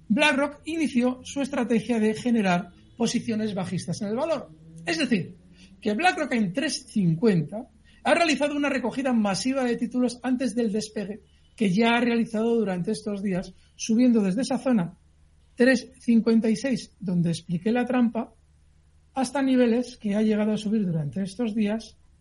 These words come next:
de tres ochenta y tres, un siete cincuenta por ciento de subida ya en una semana. ¿Por qué es muy importante ese punto como stop?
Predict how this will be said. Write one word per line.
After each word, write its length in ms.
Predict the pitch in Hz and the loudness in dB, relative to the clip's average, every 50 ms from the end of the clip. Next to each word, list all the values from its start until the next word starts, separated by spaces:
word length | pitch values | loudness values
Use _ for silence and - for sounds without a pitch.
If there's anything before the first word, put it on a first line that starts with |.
| _ - | _ -8
de 300 | - 170 196 214 - - - - - - - _ - _ _ _ - _ - _ _ _ _ _ _ _ _ _ - _ - _ _ _ _ _ _ _ | -6 -4 -4 -4 -6 -10 -16 -20 -20 -20 -20 _ -20 _ _ _ -20 _ -20 _ _ _ _ _ _ _ _ _ -20 _ -20 _ _ _ _ _ _ _
tres 300 | - 233 226 240 233 - - | 0 2 2 2 2 0 -6
ochenta 360 | - 185 - 214 185 170 190 | -6 -2 0 2 2 2 2
y 60 | 180 170 | 0 0
tres, 400 | - 175 151 127 - - - - _ - | 2 2 0 0 -2 -8 -18 -14 _ 0
un 120 | 254 247 | 0 0
siete 380 | 240 - - 269 - 262 254 247 | 0 0 -2 -4 -2 -2 -2 -4
cincuenta 800 | - - 214 196 175 190 226 226 220 226 220 214 220 - - _ | -2 -2 -2 -2 0 2 2 2 4 2 0 -4 -4 -8 -16 _
por 160 | - 220 180 165 | -4 -4 -2 0
ciento 260 | - 226 226 208 226 | 2 2 2 2 2
de 80 | 214 - | 2 0
subida 360 | - 214 220 214 214 220 - - | 2 2 2 2 0 -2 -4 -4
ya 420 | 196 165 226 220 214 214 - - - - _ _ _ _ _ - | -2 2 2 2 2 0 -4 -14 -20 -20 _ _ _ _ _ -2
en 120 | 190 185 | 0 2
una 180 | 190 190 180 170 | 4 4 4 4
semana. 420 | 180 190 180 170 156 147 - - - _ _ _ - - - - - _ _ _ - | 2 2 2 2 2 2 -2 -8 -20 _ _ _ -20 -20 -20 -20 -20 _ _ _ 2
¿Por 160 | 302 277 254 | 2 4 4
qué 160 | - 311 320 | 6 6 4
es 100 | 294 269 | 6 4
muy 100 | 269 285 | 4 4
importante 440 | 269 269 269 254 254 269 269 240 269 | 4 4 4 4 2 2 2 2 2
ese 160 | 240 - 240 | 2 2 2
punto 260 | 202 247 254 220 254 | 4 4 4 4 4
como 160 | 233 254 247 | 4 2 2
stop? 400 | 247 240 - 294 233 170 - - | 2 2 2 2 2 2 -2 -8